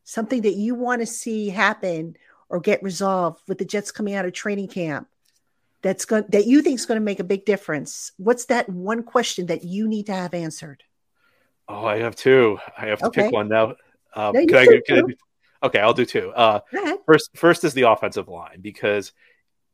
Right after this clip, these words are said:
Speaker 2: Aaron Rodgers, as great as he's been, he's gonna be a first ballot Hall of Famer. He's thirty-nine. He's gonna turn forty during this season. And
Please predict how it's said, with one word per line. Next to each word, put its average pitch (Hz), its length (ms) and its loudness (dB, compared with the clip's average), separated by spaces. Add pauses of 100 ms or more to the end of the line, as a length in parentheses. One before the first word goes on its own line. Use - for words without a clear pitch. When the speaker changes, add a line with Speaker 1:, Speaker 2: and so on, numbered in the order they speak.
(340)
Speaker 2:
Aaron 127 240 4
Rodgers, 117 520 2
as 101 140 -12
great 104 320 -4
as 101 100 -6
he's 98 140 -12
been, 98 480 -4
he's 107 140 -14
gonna 92 120 -12
be 90 60 -12
a - 20 -18
first - 300 -10
ballot 98 240 -6
Hall 92 180 -12
of - 80 -20
Famer. 98 420 -8 (720)
He's 110 380 -10
thirty-nine. 95 580 -4
He's 95 160 -14
gonna 101 180 -6
turn 90 240 -16
forty 87 360 -10
during 85 280 -14
this 85 120 -20
season. - 380 -20 (380)
And 90 360 -12